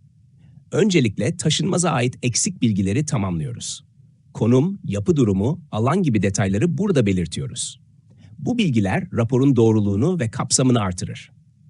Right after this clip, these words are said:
Sonra koordinat bilgilerini girdiğimiz taşınmazın bulunduğu bölgedeki konut ilanlarına göz atıyoruz.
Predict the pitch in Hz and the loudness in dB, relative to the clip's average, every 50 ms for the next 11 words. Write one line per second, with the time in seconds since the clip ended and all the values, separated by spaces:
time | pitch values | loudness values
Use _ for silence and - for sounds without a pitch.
0 | - _ - - - _ _ - - - 202 240 226 170 117 110 117 127 - - | -20 _ -20 -20 -20 _ _ -8 -4 -2 -2 0 0 2 2 0 0 -2 -4 -4
1 | - - - 180 175 180 196 185 - - 143 135 120 123 117 113 101 92 90 85 | -2 -2 0 0 0 0 0 0 0 0 0 2 4 4 4 4 4 2 0 0
2 | 92 107 104 101 110 110 117 120 - - - 117 - 127 113 110 110 104 127 135 | 0 0 0 2 2 2 2 2 0 0 0 0 2 2 2 2 2 4 4 4
3 | 123 107 117 113 123 117 110 117 117 107 110 113 117 117 113 104 104 104 - 120 | 4 4 4 4 4 4 4 4 4 4 4 4 4 4 2 0 0 -2 -4 -6
4 | - - 151 156 185 180 - 143 127 127 117 113 110 107 104 107 98 90 117 113 | -4 0 2 2 2 2 2 2 2 4 4 4 4 2 2 2 2 2 2 2
5 | 110 107 101 - - 123 - - - - - | 2 0 -2 -4 -8 -10 -10 -12 -12 -12 -14